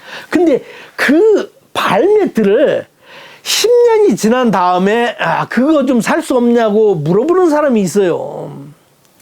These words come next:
그 정도로 블로그의 힘은 위대한 겁니다. 어딘가는 데이터가 남겨져 있는 거예요. 어, 여러분들이 쿠팡 판매, 네이버 스마트 스토어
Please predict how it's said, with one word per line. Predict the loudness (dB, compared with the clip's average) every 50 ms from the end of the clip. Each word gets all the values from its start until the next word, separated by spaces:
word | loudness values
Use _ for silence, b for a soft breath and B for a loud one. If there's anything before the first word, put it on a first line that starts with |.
| B B B B B _
그 | -4 -2
정도로 | 0 0 0 0 0 0 -2 -2
블로그의 | -4 -2 -2 0 0 0 0 0 -2
힘은 | 0 0 2 2 2 2 2 0 -2 -4 -8
위대한 | -10 -6 -4 -2 0 0 0 -2 -4
겁니다. | -8 -10 -12 -14 -16 -18 -20 -20 -20 _ _ B B B B B B B B
어딘가는 | -8 -6 -6 -2 0 0 2 2 2 2 2 0 -2 -4
데이터가 | -4 -4 -4 -4 -4 -6 -4 -2 -2 -2
남겨져 | -4 -6 -6 -2 0 0 2 2 2 0
있는 | 0 0 0 0 0 0
거예요. | 2 0 -2 -4 -6 -12 -18 B B B B B B B B _ _ _ _ _ _ _ _ _ _ _ _ _ _ -4
어, | -2 -2 -2 -4 -6 -10 -14 -18 -20 B B B B B B -2
여러분들이 | 0 2 2 2 2 2 2 2 2 0 0
쿠팡 | -2 -2 0 0 -2 -2
판매, | -2 -2 -2 0 2 2 2 2 2 2 2
네이버 | 2 2 0 2 2 0 0
스마트 | 0 0 -2 -2 -2 0 -2 -2 -2 -2
스토어 | -4 -4 -2 0 0 0 0 -2